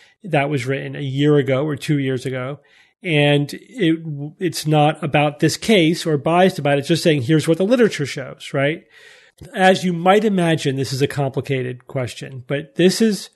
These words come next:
this is a gist of what the research says so far. So there's a lot of,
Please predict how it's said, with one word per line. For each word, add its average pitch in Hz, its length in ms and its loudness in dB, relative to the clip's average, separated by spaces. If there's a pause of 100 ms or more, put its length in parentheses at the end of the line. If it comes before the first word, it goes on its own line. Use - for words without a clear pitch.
(160)
this 175 200 0
is 175 140 2
a 180 60 8
gist 156 580 2
of 147 320 -6
what 143 380 0
the 139 100 -2
research 135 640 -4
says 127 400 -2 (140)
so 131 400 -4
far. 131 520 -14 (300)
So 160 640 2 (300)
there's 170 120 2
a 180 60 2
lot 214 240 4
of, 202 280 -2